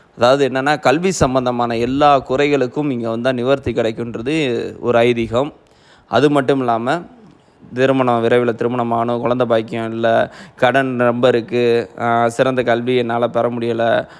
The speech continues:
உடல் நலம் ரொம்ப பாதிப்பா இருக்கு, தொழில் வந்து எனக்கு மேன்மையாவே இல்ல, ஆ, வேலை வாய்ப்பே இல்ல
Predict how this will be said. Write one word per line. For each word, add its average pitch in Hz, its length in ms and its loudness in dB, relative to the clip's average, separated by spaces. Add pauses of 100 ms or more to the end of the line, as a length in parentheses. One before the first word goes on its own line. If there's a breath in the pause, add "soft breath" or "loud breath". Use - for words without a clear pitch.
(120 loud breath)
உடல் 123 400 4
நலம் 120 340 2
ரொம்ப 120 260 2
பாதிப்பா 117 240 0
இருக்கு, 110 420 -4
தொழில் 135 360 0
வந்து 123 220 -2
எனக்கு 117 200 -6
மேன்மையாவே 123 540 -2
இல்ல, 113 540 -2 (280 loud breath)
ஆ, 120 300 4
வேலை 135 260 4
வாய்ப்பே 127 340 2
இல்ல 113 420 0